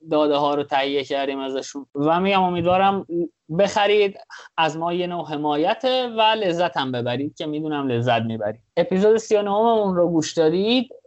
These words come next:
که در مورد لیگ انگلیس صحبت کردیم. دم محمد و عابد گرم. کاتبک رو هم می‌تونید از همه اپلیکیشن های پادکست بشنوید، اهم از کست باکس، گوگل پادکست، اپل پادکست و غیره.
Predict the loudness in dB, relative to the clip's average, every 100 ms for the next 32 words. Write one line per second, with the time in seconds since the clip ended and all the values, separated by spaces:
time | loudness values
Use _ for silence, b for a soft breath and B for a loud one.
0 | -20 _ 0 2 2 2 0 0 0 0
1 | -2 -4 -2 -4 0 0 2 2 2 2
2 | 2 2 0 -2 0 0 -2 -2 -2 -2
3 | 2 4 4 4 0 0 2 4 4 0
4 | -6 0 0 2 0 0 0 0 0 -4
5 | -8 -6 -2 -2 -2 -8 -6 -2 0 2
6 | 2 0 -6 _ -6 -4 -6 -6 -6 -6
7 | -8 -6 -4 -2 -2 -4 -2 0 0 2
8 | 0 0 -4 -2 -2 -2 -2 -2 -4 -10
9 | _ 0 2 2 0 -2 0 0 0 -2
10 | 0 0 0 -4 -2 0 0 0 -2 0
11 | 0 0 -2 -4 -2 -4 -2 -4 -2 -2
12 | -2 -4 -8 0 2 4 4 2 0 0
13 | 0 0 0